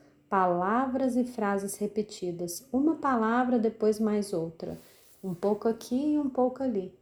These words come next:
Isso para que andem, caiam para trás, sejam despedaçados,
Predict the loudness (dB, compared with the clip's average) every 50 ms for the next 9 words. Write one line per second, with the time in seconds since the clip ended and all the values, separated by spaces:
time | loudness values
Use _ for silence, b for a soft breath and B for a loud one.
0 | _ b b b b b b b b b b 0 2 2 2 0 0 2 2 2
1 | 2 2 4 4 4 6 4 4 4 4 6 6 6 4 4 2 0 0 0 0
2 | 0 0 -2 -2 -4 -4 -4 -4 -2 0 0 2 2 2 0 0 -2 -2 0 2
3 | 2 2 2 2 0 0 0 2 4 4 4 4 2 -2 -2 0 0 2 2 0
4 | 0 -2 -4 -6 -6 -4 -6 -6 -8 -12 -16 -18 -18 -20